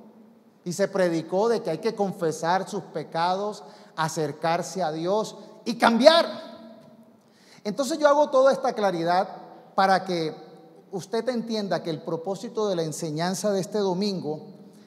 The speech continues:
era más bien hacer una reflexión de qué actitud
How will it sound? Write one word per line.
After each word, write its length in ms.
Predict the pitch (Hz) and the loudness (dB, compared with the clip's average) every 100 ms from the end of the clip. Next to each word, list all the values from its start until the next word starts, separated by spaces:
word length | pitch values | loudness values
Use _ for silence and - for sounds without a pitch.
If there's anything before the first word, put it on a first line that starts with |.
| - | -12
era 200 | 180 214 | -4 -2
más 200 | 220 214 | 0 -2
bien 200 | 202 226 | -2 -2
hacer 260 | 214 - 208 | -4 -4 -6
una 180 | 220 202 | -2 -4
reflexión 840 | 190 180 170 165 - 190 190 175 | -2 -4 -6 -10 -8 -6 -6 -4
de 180 | 160 165 | -6 -6
qué 160 | 185 | -2
actitud 600 | 202 196 - 185 - 214 | -2 -2 -8 -10 -8 -10